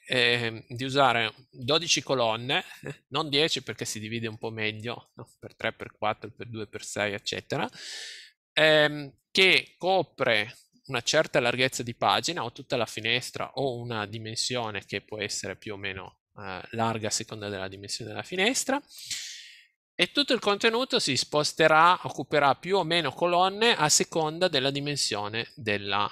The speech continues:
ehm, della finestra di visualizzazione. Quindi, mano a mano che riduco, espando la finestra del browser, il contenuto si allarga, si restringe e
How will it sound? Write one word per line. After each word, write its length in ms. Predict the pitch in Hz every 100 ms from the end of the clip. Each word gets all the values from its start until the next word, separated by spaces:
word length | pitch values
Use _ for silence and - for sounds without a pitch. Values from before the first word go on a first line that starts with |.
| - -
ehm, 540 | 104 95 - - - - _ _ _ _ _ _ _ _
della 240 | 139 127 117
finestra 600 | 120 98 87 - 120 123
di 140 | - 110
visualizzazione. 960 | 104 101 104 - - - - - _ _ - - -
Quindi, 320 | 107 95 - - - - - - _ _
mano 220 | 117 135
a 20 |
mano 280 | 156 156 117
che 280 | - 156 -
riduco, 540 | 131 147 175 - 107
espando 880 | 110 - 156 127 110 101 92 - _ -
la 320 | 110 113 85 - _ _
finestra 400 | 117 131 127 131
del 140 | 190
browser, 680 | 202 156 131 143 160 220 247 - _ _ -
il 120 | -
contenuto 640 | 190 180 208 160 - 208
si 240 | - 127
allarga, 480 | 110 127 151 202 220
si 140 | - 123
restringe 760 | 165 - 127 113 113 127 131
e 380 | - 117 - _